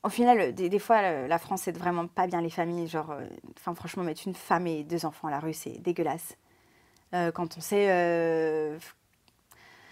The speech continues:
Enfin bon, mais c'était passé dans le journal tout ça, mais, euh, c'est, c'est, c'est dégueulasse. Et, euh,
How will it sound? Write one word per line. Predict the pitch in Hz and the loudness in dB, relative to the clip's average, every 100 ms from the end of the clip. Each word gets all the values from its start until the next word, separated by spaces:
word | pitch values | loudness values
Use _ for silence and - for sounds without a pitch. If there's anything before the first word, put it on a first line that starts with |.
| - - - - | -20 -20 -10 -4
Enfin | 185 185 | 4 4
bon, | 180 | 4
mais | 180 | 0
c'était | 196 226 285 | 0 2 4
passé | 247 220 | 4 6
dans | 220 | 4
le | |
journal | 208 220 214 196 | 4 4 2 0
tout | 185 | -4
ça, | 185 170 | -2 -2
mais, | 165 160 | 0 0
euh, | 156 147 147 151 | 0 -2 -4 -6
c'est, | 160 - - | -10 -16 -16
c'est, | - - - | -14 -12 -12
c'est | - | -6
dégueulasse. | 170 170 208 202 - - | -2 2 4 2 0 2
Et, | 185 185 | 6 8
euh, | 170 165 156 156 147 | 8 6 2 -2 -8